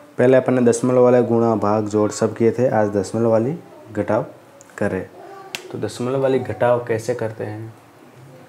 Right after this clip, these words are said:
तो वीडियो शुरू करते हैं। दोस्तों, दशमलव क्या चीज़ होती है? दशमलव, ये जो बिंदु दिख रहे हैं, इन्हें हम दशमलव बोलते हैं। तो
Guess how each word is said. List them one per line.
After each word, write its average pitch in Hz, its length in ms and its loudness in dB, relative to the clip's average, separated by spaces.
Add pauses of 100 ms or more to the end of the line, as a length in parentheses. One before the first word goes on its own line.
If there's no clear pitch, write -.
(320)
तो 98 280 -10 (1600)
वीडियो 107 260 -4
शुरू 117 240 -4
करते 110 240 -2
हैं। 131 260 -6 (1040)
दोस्तों, 120 400 -2
दशमलव 131 400 -2
क्या 127 180 -2
चीज़ 113 260 -4
होती 110 260 -2
है? 110 80 -4
दशमलव, 110 360 -6
ये 120 340 0 (120)
जो 117 80 -2
बिंदु 113 260 0
दिख 127 160 -2
रहे 123 120 -4
हैं, 143 240 -10 (540)
इन्हें 107 200 -4
हम 135 240 -6 (240)
दशमलव 104 380 -2
बोलते 101 360 -2
हैं। 165 100 -2 (1120)
तो 135 320 2